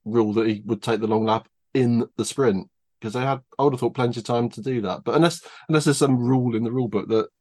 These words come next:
if it's a start line incident, lap one,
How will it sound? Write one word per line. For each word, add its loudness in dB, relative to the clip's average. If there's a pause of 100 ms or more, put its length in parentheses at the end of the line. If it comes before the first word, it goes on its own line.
if -2
it's -2
a -18
start 2
line 4
incident, 2 (680)
lap 0
one, 2